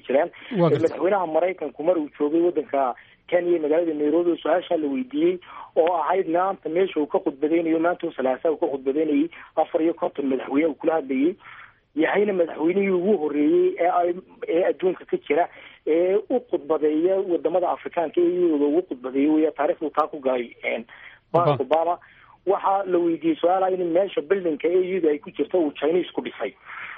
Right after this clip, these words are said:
Speaker 1: Isagu waxa uu ku jawaabay su-aal aad, jawaab aad u la yaab badnayd oo ahayd China dadkiisa uma aha accountable. Dadka Chinese-ka oo gaajoonaya, biyo la,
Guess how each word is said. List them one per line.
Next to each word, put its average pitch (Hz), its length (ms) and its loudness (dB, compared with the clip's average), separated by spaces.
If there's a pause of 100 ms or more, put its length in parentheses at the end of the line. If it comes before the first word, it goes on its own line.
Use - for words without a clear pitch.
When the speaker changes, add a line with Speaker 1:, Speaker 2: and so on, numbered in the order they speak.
Speaker 1:
Isagu 196 240 2
waxa 190 200 0
uu 170 60 -2
ku 220 140 -6
jawaabay 151 400 0
su-aal 185 320 2
aad, 185 300 2 (340)
jawaab 175 240 2
aad 190 240 2
u 185 80 -2
la 175 40 4
yaab 170 240 2
badnayd 151 320 0 (360)
oo 151 80 4 (100)
ahayd 180 300 -2 (160)
China 185 300 2
dadkiisa 165 540 -4
uma 156 360 2
aha 160 220 0 (100)
accountable. 165 640 -2 (480)
Dadka 180 240 0
Chinese-ka 160 520 0
oo 156 80 2
gaajoonaya, 156 720 0 (180)
biyo 143 300 2
la, 165 260 2